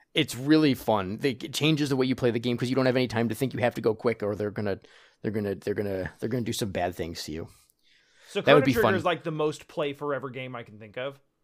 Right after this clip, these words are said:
Speaker 1: <laughs> Yeah, me too. That's
Speaker 2: So there is a, like, a near one hundred percent chance that I will end up playing that again at some point,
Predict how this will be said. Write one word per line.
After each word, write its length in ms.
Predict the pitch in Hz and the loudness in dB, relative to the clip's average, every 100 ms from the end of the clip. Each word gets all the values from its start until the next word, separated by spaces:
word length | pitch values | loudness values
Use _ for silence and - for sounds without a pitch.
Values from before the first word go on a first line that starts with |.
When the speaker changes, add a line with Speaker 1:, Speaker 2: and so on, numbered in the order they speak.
| _ - | _ 0
Speaker 1:
<laughs> 220 | - - - - - 254 - | 0 -2 -6 -8 4 6 8
Yeah, 140 | 247 - | 10 10
me 100 | 262 | 8
too. 280 | - - 226 | 8 8 6
That's 320 | 208 180 175 | 8 8 8
Speaker 2:
So 500 | - 202 180 175 165 135 156 123 | 6 2 4 4 0 -6 -14 -4
there 340 | 190 190 185 | 0 2 2
is 220 | 180 160 | 2 2
a, 180 | 160 156 123 135 | 2 2 -2 0
like, 280 | 170 160 151 | 4 4 2
a 80 | |
near 340 | 156 151 170 170 | -4 -2 -2 -2
one 340 | 135 151 156 | 0 0 0
hundred 280 | 151 151 147 | 0 -2 -4
percent 380 | 143 135 139 123 | -8 -6 -6 -6
chance 300 | 139 135 135 | -8 -8 -8
that 120 | 139 | -6
I 120 | 127 | -4
will 140 | 120 123 | -6 -8
end 140 | 120 | -8
up 120 | 120 | -10
playing 280 | - 120 120 | -8 -10 -8
that 140 | 123 | -10
again 240 | 120 127 123 | -10 -10 -12
at 100 | - | -12
some 200 | 120 117 | -14 -12
point, 340 | 117 127 160 | -10 -10 -10